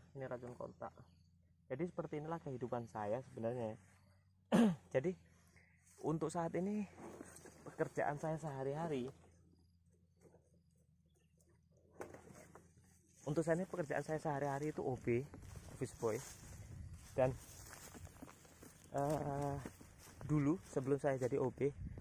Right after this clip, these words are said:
saya itu kerja juga kayak gini, kerja sawit seperti ini, nyemprot ataupun ikut orang manen. Jadi, saya tukang langsirnya, eh,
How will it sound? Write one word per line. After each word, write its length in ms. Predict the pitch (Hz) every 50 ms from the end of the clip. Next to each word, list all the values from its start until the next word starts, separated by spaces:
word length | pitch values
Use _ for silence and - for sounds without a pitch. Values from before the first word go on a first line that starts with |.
| - -
saya 160 | - 135 135
itu 160 | 147 - 180 -
kerja 240 | - - - -
juga 240 | 160 139 131 - -
kayak 160 | - 131 127
gini, 160 | 117 127 113 - - - -
kerja 160 | 120 - 123
sawit 480 | - 127 110 110 113 113 117 117 117 - - - -
seperti 320 | - - 123 117 131 123
ini, 120 | 110 104 - - - - - - - - - - - - 123
nyemprot 400 | 123 123 123 - - 139 143 147 - - - - - 120
ataupun 480 | 117 117 - 113 113 - - 120 127 127 -
ikut 400 | 131 120 - - 123 120 - -
orang 240 | - 123 123 120 117
manen. 400 | 120 113 110 120 127 135 139 123
Jadi, 160 | 123 123 135
saya 240 | 131 135 131 123 113
tukang 240 | - - - 123 120
langsirnya, 720 | 110 113 120 117 - - 127 - 131 123 127 131 131 127 131 - - - - - - - - - -
eh, 320 | - 120 120 120 117 120